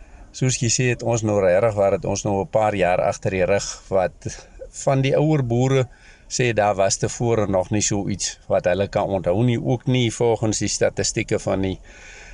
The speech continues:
reënval in Williston is daar nie 'n tydperk wat so lank so min reën gehad het nie.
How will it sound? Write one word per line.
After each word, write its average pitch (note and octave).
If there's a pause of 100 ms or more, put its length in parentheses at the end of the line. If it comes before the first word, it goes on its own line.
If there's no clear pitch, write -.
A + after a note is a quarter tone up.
(140)
reënval G#2+ (280)
in G#2+
Williston G2+
is G2+
daar F#2
nie G2+
'n -
tydperk A2
wat F#2+
so D#3+
lank G2+
so C#3
min G2+
reën G2+
gehad F2
het E2+
nie. E2+